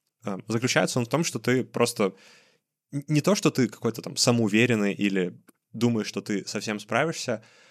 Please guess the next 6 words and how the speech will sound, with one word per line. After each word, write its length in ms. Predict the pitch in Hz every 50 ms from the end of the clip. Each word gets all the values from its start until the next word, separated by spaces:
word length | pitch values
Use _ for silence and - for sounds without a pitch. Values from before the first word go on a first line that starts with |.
| _ - _
а 200 | - 107 104 -
ты 100 | - -
просто 260 | - - 196 - - 143
трезво 300 | - 135 156 131 127 113
оцениваешь 640 | - - 123 123 123 113 107 92 87 - - - _ _ _ _ _ _ _ _ _ _ _ _ _ _ _ _ _ -
свои 480 | - - 110 110 113 107 98 87 -